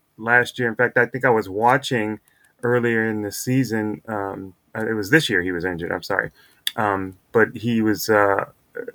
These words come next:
pitching in the, uh, with, uh, the Dragons, and then all of a sudden, I, I, he went down, and, uh, I was watching one of those preseason, uh, broadcasts, and I saw him go down, and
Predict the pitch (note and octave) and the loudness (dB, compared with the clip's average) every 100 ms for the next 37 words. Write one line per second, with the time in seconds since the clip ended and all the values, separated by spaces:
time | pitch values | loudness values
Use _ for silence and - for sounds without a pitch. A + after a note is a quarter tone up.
0 | - - - - C3 B2+ A#2+ A#2 A#2 A2+ | -14 -16 -16 0 2 4 0 0 0 0
1 | G#2+ G#2+ - - C2+ - - - - - | 2 0 -2 -8 -10 -8 -10 -12 -16 -8
2 | A2+ - - G#2 G2+ - A2 A2+ A2+ B2+ | -6 -4 -2 0 0 -4 -2 2 2 2
3 | B2 A#2 A#2+ A#2 A2+ A2 A#2+ A2+ A2 - | -2 0 0 0 -2 0 0 0 -4 -6
4 | G#2+ - - - G#2+ A2+ A#2 - A#2 C#3+ | -4 -4 -10 -12 -6 0 2 4 4 4
5 | A#2 F#2+ - G2+ G2+ - G#2 G2 F#2+ - | 2 -2 -2 -2 -2 -6 -6 -4 -6 -8
6 | - - - _ - A2 - G#2+ G2 A#2 | -20 -20 -20 _ -4 -2 -2 -4 2 2
7 | A#2 A#2+ A2+ A2+ G#2+ G#2+ G#2+ F#2+ - - | 2 -2 0 0 0 0 -2 -4 -16 -4
8 | B2 A2+ - A#2 G#2 A2 G#2+ G#2 G2+ _ | -2 0 0 -2 0 0 -2 -6 -12 _
9 | - G#2 G2+ A#2 C3 D3 G#2 - - - | -10 -8 0 4 4 4 0 0 -2 -10
10 | G2 F#2+ F#2+ A2+ G#2 G2+ G2+ F#2 G2+ G2+ | -8 -8 -4 -2 -2 -2 -6 -2 0 2
11 | G#2 G#2 F2+ | 2 0 -4